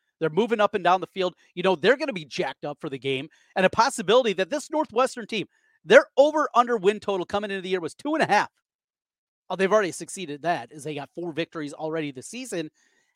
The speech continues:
and they're talking bowl game. Now, to get to a bowl game,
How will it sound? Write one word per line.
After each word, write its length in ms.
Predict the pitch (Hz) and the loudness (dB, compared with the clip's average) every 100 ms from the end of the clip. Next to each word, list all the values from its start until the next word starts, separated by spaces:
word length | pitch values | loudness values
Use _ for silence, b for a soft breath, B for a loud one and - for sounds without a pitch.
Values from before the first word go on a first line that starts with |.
| _ | _
and 140 | - 202 | -4 0
they're 100 | 302 | 0
talking 380 | - 349 349 240 | 2 0 0 2
bowl 240 | 190 294 | 4 4
game. 260 | 220 123 95 _ _ _ | 0 -4 -8 _ _ _
Now, 140 | 202 | 2
to 80 | 190 | 2
get 180 | 160 233 | 2 0
to 100 | 247 | 2
a 60 | 185 | 0
bowl 220 | 175 190 | 0 -2
game, 300 | 165 175 | 0 0